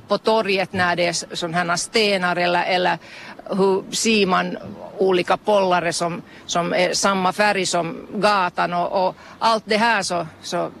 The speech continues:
kommer det, kommer man att är, ha liksom erfarenhet verkligen att, att vad är det att, att vara,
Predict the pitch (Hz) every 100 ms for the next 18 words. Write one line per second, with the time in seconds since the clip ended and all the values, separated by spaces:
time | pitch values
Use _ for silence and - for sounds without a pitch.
0 | - - - 208 180 165 160 - - -
1 | - - 240 220 185 - - - 190 190
2 | 175 - - - - - 131 190 180 170
3 | 165 - 131 123 170 - - 196 190 180
4 | 165 170 165 170 165 160 143 147 165 -
5 | - - - - - - - - 185 202
6 | - 175 165 160 156 151 147 - - 170
7 | 175 160 151 151 135 156 156 - 170 165
8 | 151